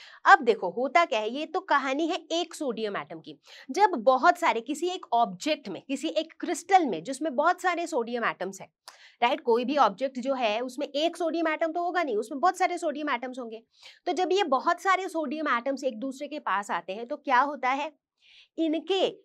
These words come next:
जो, ये जो इलेक्ट्रॉन है बाहर वाले, उन सब में होते हैं वो एक बाहर का वाला इलेक्ट्रॉन, वो सारे इलेक्ट्रॉन्स इतने करीब आ जाते हैं तो क्या होता है, उनमें रिपल्शन होता है। और बच्चों, वो जो रिपल्शन का जितना एनर्जी होता है ना, उतना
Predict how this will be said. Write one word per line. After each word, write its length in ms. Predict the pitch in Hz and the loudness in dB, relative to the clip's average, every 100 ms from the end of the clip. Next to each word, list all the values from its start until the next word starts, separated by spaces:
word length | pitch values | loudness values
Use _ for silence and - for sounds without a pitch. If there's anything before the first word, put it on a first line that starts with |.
| 208 | -12
जो, 140 | 302 | -6
ये 360 | 311 233 311 339 | -6 -4 -4 -2
जो 140 | 359 | 0
इलेक्ट्रॉन 680 | 285 262 254 - 302 285 330 | 0 -2 -2 0 4 6 4
है 180 | 311 277 | 2 2
बाहर 380 | 208 220 277 254 | 4 4 2 0
वाले, 260 | 220 190 170 - | 0 0 -4 -6
उन 180 | 285 285 | -6 -2
सब 220 | 311 262 | -2 0
में 120 | 330 | 0
होते 260 | 349 330 330 | 0 -2 -2
हैं 160 | 339 | -4
वो 160 | 339 330 | -2 -2
एक 160 | 311 311 | -2 0
बाहर 340 | 262 247 269 | 2 2 0
का 100 | 277 | -2
वाला 220 | 269 269 | -2 -2
इलेक्ट्रॉन, 520 | 277 247 254 247 247 269 _ - - | -2 -4 -6 -4 -4 -6 _ -20 -8
वो 120 | 269 339 | -2 2
सारे 300 | 320 311 330 | 2 4 4
इलेक्ट्रॉन्स 460 | 311 311 320 320 | 4 2 0 0
इतने 220 | 349 339 | -2 -6
करीब 380 | 339 240 277 311 | 0 0 0 0
आ 60 | 311 | 0
जाते 280 | 294 285 311 | 2 -2 -2
हैं 120 | 311 | -2
तो 80 | 262 | -4
क्या 200 | 302 294 | -4 -4
होता 220 | 285 294 | -2 -4
है, 80 | 294 | -4
उनमें 280 | 254 277 302 | -4 -4 -4
रिपल्शन 520 | 240 180 165 - 214 | -4 -4 -6 -8 -10
होता 240 | 208 190 | -8 -6
है। 180 | 196 202 - - - 247 - | -6 -8 -14 -20 -20 -16 0
और 200 | 233 240 | 2 2
बच्चों, 400 | 214 214 285 294 | 0 -2 -8 -10
वो 80 | 285 | -8
जो 140 | 240 302 | -6 -6
रिपल्शन 720 | 226 240 240 240 240 330 339 | -8 0 0 0 -2 -4 2
का 120 | 349 | 2
जितना 380 | 277 269 269 311 | 2 0 0 0
एनर्जी 340 | 349 277 269 330 | 0 0 2 2
होता 240 | 339 269 | 0 -2
है 60 | 294 | -2
ना, 80 | 349 | -2
उतना 320 | 320 359 370 | -2 -2 -4